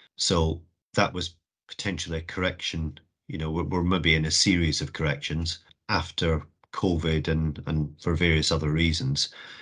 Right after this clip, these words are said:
It, I mean, it was, it was enormous. Our, our growth was, was enormous, and we also took, took advantage of,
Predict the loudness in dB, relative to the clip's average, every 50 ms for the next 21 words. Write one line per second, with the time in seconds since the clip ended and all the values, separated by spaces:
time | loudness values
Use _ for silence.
0 | -20 -20 _ _ _ -4 -2 -2 0 0 2 2 2 2 2 2 2 2 2 0
1 | -2 -4 -4 -2 0 2 2 4 4 4 4 4 4 2 2 2 2 2 2 2
2 | 2 2 2 2 2 2 2 2 2 2 -2 -2 -2 0 0 2 0 0 0 -2
3 | _ 0 0 2 2 4 4 4 4 4 4 2 2 2 2 2 4 4 4 4
4 | 4 4 2 2 0 -2 0 2 2 4 2 2 0 -4 -12 -18 _ _ 0 0
5 | 2 0 0 2 2 2 2 2 2 0 -2 -2 0 0 0 0 0 -4